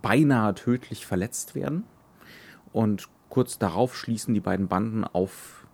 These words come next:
Geheiß des Generals, auf Geheiß des Chefs, des Oberbosses Frieden. Und dann müssen die beiden Killer natürlich weg. Und dann kommt's zu einem atemberaubenden Bruch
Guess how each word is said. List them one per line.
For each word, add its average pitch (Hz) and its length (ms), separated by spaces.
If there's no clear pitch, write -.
Geheiß - 420
des - 160
Generals, 104 800
auf - 180
Geheiß - 360
des 92 100
Chefs, - 560
des - 180
Oberbosses 107 920
Frieden. 156 560
Und 113 320
dann 110 220
müssen 98 460
die 92 180
beiden 85 420
Killer 82 540
natürlich - 540
weg. - 240
Und 101 160
dann 101 160
kommt's - 480
zu - 180
einem 123 260
atemberaubenden 113 1160
Bruch 107 440